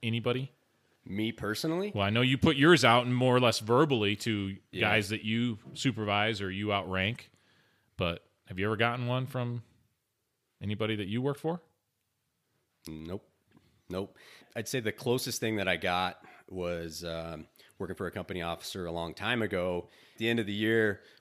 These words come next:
Speaker 2: everybody was doing, like, evaluations and stuff like that.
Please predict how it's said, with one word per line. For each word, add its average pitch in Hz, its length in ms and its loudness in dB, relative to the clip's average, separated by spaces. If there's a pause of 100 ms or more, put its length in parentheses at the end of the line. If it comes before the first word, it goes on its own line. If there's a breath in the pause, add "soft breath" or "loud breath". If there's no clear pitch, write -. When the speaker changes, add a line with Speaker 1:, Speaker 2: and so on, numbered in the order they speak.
(160)
Speaker 2:
everybody 95 400 -4
was 87 140 -8
doing, 90 320 -4
like, 82 240 -10
evaluations 82 920 -8
and 76 100 -16
stuff - 260 -16
like 78 160 -14
that. 90 460 -4